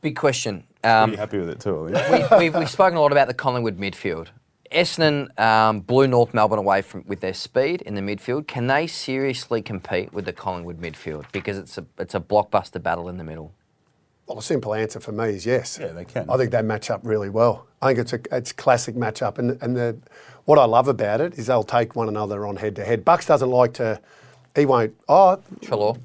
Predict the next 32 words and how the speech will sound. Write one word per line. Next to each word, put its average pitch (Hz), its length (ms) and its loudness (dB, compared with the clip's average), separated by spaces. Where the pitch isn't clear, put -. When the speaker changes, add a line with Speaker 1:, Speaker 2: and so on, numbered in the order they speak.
Speaker 2:
No, 120 360 6
he'll, 131 200 6
he'll 131 180 8
Speaker 3:
he 104 40 -2
Speaker 2:
try 110 280 6
Speaker 3:
might, 101 40 4
Speaker 2:
and 95 180 -6
Speaker 3:
he 185 80 2
might 190 280 4
try 190 180 0
to 139 80 2
close 135 280 6
down. 123 480 0
Yeah, 139 200 4
he 151 60 0
might. 143 280 0
Speaker 1:
Who? 92 120 -16
Merritt 156 280 0
or 120 120 2
Speaker 2:
show, 117 220 6
Speaker 1:
Shield? 95 240 -2
Speaker 2:
show 113 220 4
some 104 400 -4
respect. - 420 -8
I 123 120 6
reckon 120 160 2
Speaker 3:
I 110 80 8
Speaker 2:
Hep 120 80 4
Speaker 3:
think 107 100 -2
Speaker 2:
should 113 100 -6
go 107 160 2
to 92 140 -4